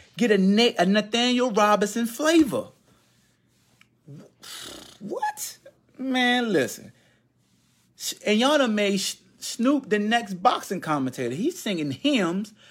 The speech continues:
while you sleep. You was a day walker. You should be on a new Walking Dead. They got a new Walking Dead character, Nathaniel Robinson.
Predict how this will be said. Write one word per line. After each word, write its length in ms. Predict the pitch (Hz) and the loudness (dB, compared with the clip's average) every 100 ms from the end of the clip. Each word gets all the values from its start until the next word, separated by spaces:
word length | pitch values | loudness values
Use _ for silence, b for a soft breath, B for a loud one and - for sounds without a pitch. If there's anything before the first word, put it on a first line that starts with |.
| b | b
while 160 | 220 247 | 0 4
you 200 | 294 349 | 4 4
sleep. 480 | - 453 349 - - _ _ _ _ _ _ _ _ _ | 2 2 0 -4 -18 _ _ _ _ _ _ _ _ _
You 160 | 220 302 | 2 2
was 160 | 185 | 2
a 60 | 156 | 0
day 320 | 120 233 269 | 2 4 4
walker. 480 | 180 131 - - 85 _ _ _ _ _ _ | 4 4 2 -6 -20 _ _ _ _ _ _
You 200 | - 214 | 2 2
should 180 | 392 214 | 4 0
be 120 | 170 | 2
on 100 | 202 | 4
a 60 | 196 | 4
new 160 | 196 254 | 4 2
Walking 480 | 240 254 240 233 | 4 4 4 0
Dead. 320 | 190 139 110 - | 2 2 2 0
They 80 | |
got 160 | 320 196 | 2 2
a 40 | |
new 200 | 160 185 | 2 0
Walking 440 | 226 208 202 190 160 | 2 4 4 2 0
Dead 300 | 180 165 - | 0 0 -2
character, 480 | 151 139 120 127 120 b - | -2 -2 -4 -10 -12 b -10
Nathaniel 600 | 135 - 165 170 160 151 | -8 -4 -2 -2 -2 0
Robinson. 600 | 127 104 - - - | 0 -2 -8 -14 -20